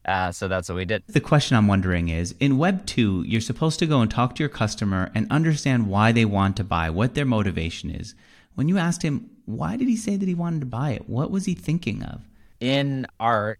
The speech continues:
Speaker 1: provenance is very tricky. So there's actually a ton of fraud in the traditional art market. And it's, like, estimated that, like, fifteen percent of paintings in museums, like, national institutions, are fraud, like, fake, because they don't really know.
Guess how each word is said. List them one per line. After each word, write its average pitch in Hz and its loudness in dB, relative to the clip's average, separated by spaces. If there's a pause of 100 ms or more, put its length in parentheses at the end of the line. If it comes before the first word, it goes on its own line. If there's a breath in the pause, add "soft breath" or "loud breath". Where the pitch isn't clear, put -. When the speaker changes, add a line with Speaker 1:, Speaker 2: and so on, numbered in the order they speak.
Speaker 1:
provenance 160 0
is 107 0
very 113 0
tricky. 90 -8
So 131 -10
there's 131 0
actually 147 0
a 117 -4
ton 131 0
of 107 -4
fraud 95 0
in 95 -4
the 92 -4
traditional 95 -4
art 90 0
market. 90 -4 (300)
And 104 -4
it's, 101 -8
like, 107 0
estimated 110 -2
that, 101 -2
like, 95 -2
fifteen 117 -4
percent 98 -2
of 90 -6
paintings 104 -2
in 131 -2
museums, 104 -2
like, 82 -6 (120)
national 98 -4
institutions, 95 -2
are 82 0
fraud, 85 -2 (500)
like, 87 -2
fake, 92 -4
because 110 -4
they 127 2
don't 135 2
really 123 0
know. 101 -2